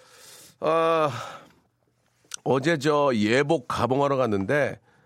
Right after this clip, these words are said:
아, 디자이너님의 실수로 <laughs> 와이셔츠 하나 득템했습니다. 뭐가 하나 잘못 나왔구나. 예, 그건, <laughs> 그거는 좀 한쪽에서는 행운이 되지만 또 다른 한쪽에서는 또, 아, 굉장히 좀 그 가슴 아프죠. 예.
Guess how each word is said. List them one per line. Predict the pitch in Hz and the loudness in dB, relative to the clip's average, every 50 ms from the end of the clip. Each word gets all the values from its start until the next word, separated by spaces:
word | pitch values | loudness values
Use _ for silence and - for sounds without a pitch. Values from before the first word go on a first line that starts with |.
| _ _ _ _ _ - | _ _ _ _ _ -8
아, | - - 95 | -4 -4 -4
디자이너님의 | 90 - 120 120 120 139 139 139 139 139 135 131 131 127 123 127 | -2 -2 -2 0 2 2 2 2 2 2 2 2 2 2 2 2
실수로 | 123 - - 180 156 - 143 123 104 123 95 92 | 0 0 -2 -2 -2 0 0 0 0 0 -2 -6
<laughs> | - - | -12 -6
와이셔츠 | - 110 104 113 117 120 - 123 113 - - 120 | -2 -2 0 0 0 -2 -2 -4 -6 -4 -4 -4
하나 | 110 107 104 107 98 | -2 0 0 -2 -4
득템했습니다. | - - - - - - 123 117 107 95 - - - - 82 76 82 82 80 78 82 | -4 -10 -20 -10 -2 -2 0 0 0 -2 -4 -8 -6 -4 -2 -2 0 -2 -2 -2 0
뭐가 | 90 92 101 110 | 0 0 0 0
하나 | 107 | -2
잘못 | 92 95 101 110 113 | -2 -2 0 0 0
나왔구나. | 107 92 98 95 101 104 95 90 - - - - - - - - _ _ - 104 | 0 -2 -2 -2 -4 -4 -4 -4 -8 -20 -20 -20 -20 -20 -20 -20 _ _ -2 -2
예, | 110 98 85 - | -2 -2 -2 -6
그건, | - 110 113 123 135 | -4 -2 0 0 0
<laughs> | 160 - - - _ _ - - - - - - - - - | -2 -4 -12 -20 _ _ -20 -20 -20 -20 -20 -20 -20 -18 -8
그거는 | - 123 127 143 151 160 139 | -4 0 0 0 0 0 -2
좀 | - 143 139 | 0 0 0
한쪽에서는 | 135 160 165 165 202 190 175 180 165 135 139 139 127 120 131 143 143 139 135 | 0 0 -2 0 -2 0 2 0 0 2 2 0 2 2 2 0 0 2 0
행운이 | 139 151 165 170 170 156 | 0 0 0 0 0 0
되지만 | 127 98 82 90 110 123 127 113 110 113 - | 0 -2 0 0 0 0 -2 -4 -10 -14 -6
또 | - 104 | -6 -6
다른 | - 98 101 117 127 127 | -2 0 0 0 0 0
한쪽에서는 | 123 110 123 123 113 98 85 95 95 110 117 107 | -2 0 0 0 0 0 0 0 0 -2 -2 -2
또, | 107 107 104 - - - - - - - _ _ | -2 -4 -4 -4 -12 -20 -20 -20 -20 -20 _ _
아, | - 85 85 82 80 78 73 76 | -4 -2 -2 0 -2 -2 -4 -4
굉장히 | - 95 98 101 107 107 | -4 -2 0 0 -2 -2
좀 | 101 104 101 98 | -2 -2 -4 -2
그 | - 90 85 82 82 69 | -4 -4 -2 -2 -2 -4
가슴 | - 90 87 - 123 123 | -6 -8 -6 -2 -2 -2
아프죠. | 101 - - - - 82 78 76 78 107 - - | -2 -4 -8 -4 -4 -4 -2 -2 -4 -4 -4 -4
예. | 92 78 76 - - - | -4 -4 -4 -4 -4 -4